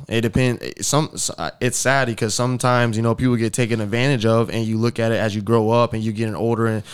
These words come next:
and you're, you're going into life now, and you're, you're able to realize and say, 'Well, hey,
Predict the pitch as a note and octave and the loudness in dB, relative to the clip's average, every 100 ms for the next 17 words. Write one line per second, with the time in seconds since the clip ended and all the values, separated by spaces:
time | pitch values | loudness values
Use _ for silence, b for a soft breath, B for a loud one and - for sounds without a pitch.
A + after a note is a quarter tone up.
0 | B - A#2 A2+ G#2+ G#2+ A2 A#2+ A#2 A#2 | B -4 -2 0 0 0 0 0 0 0
1 | A#2 - A2 G#2+ A2+ A#2 - G#2+ G#2+ G2+ | -2 -2 -2 0 0 -2 -6 -4 -2 -2
2 | G#2 G#2 G#2+ B B - A2+ A#2 A2 G#2 | -2 -2 -2 B B -2 2 2 2 2
3 | A#2+ A#2 A2 G#2 G#2 G2+ A2 G#2+ G2+ G2+ | 4 4 4 2 -4 -2 0 2 0 0
4 | B2 A2+ | 0 -2